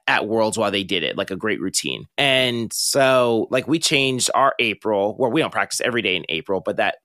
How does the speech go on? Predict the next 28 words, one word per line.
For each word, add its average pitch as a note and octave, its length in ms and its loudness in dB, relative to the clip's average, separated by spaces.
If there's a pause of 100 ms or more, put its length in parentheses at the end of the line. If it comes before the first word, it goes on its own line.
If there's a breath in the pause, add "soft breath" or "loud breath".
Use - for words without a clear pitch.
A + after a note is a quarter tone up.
(120)
last A#2 580 0
week A#2+ 460 -2 (120)
heading A2+ 380 0
into A2 240 -2
the G2+ 120 -2
summit A#2 500 0
or G#2 100 -2
the F#2+ 100 -2
last G#2 340 -2
two B2 160 -2
weeks, G2+ 200 -2
whatever G#2 280 0
it G2 80 0
is, G2+ 160 -2
you G2+ 80 0
were G#2+ 60 0
looking G2 180 -4
at F2+ 60 -6
the - 60 -14
calendar, G2 320 -4
can't F2+ 160 -6
remember G2 260 -2
off F#2 120 -4
the - 60 0
top G2 40 0
of D#2 60 -6
my G#2 80 -4
head, A#2+ 240 0